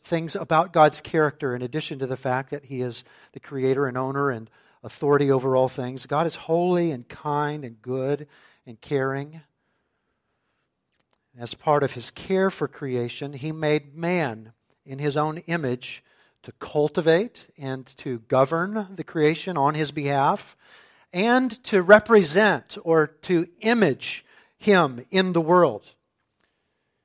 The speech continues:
As part of, of God's care for man, He gave to man this fantastic right and privilege to, to, to have a relationship with Him.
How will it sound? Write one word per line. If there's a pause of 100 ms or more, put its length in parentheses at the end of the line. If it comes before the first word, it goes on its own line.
(100)
As
part
of,
of
God's
care
for
man, (440)
He
gave
to
man
this
fantastic
right
and (360)
privilege
to, (680)
to,
to
have
a
relationship
with
Him.